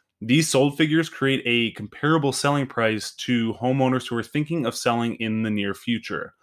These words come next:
It becomes a vicious cycle because at the end of the day, it's about how much a buyer is willing to spend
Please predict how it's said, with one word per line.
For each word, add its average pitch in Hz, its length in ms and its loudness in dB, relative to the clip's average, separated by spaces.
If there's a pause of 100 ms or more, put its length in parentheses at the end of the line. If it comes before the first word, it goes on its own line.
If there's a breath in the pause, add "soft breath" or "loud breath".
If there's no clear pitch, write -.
(340 soft breath)
It 123 80 0
becomes 170 320 4
a 165 40 6
vicious 135 400 4
cycle 117 340 4
because 104 260 0
at 123 100 6
the 123 100 4
end 127 100 6
of 139 40 4
the 135 60 2
day, 110 320 2
it's - 140 -8
about 110 280 2
how - 180 2
much 139 260 0
a 120 40 -6
buyer 113 320 2
is 101 80 -4
willing 156 360 4
to 160 60 2
spend 120 500 2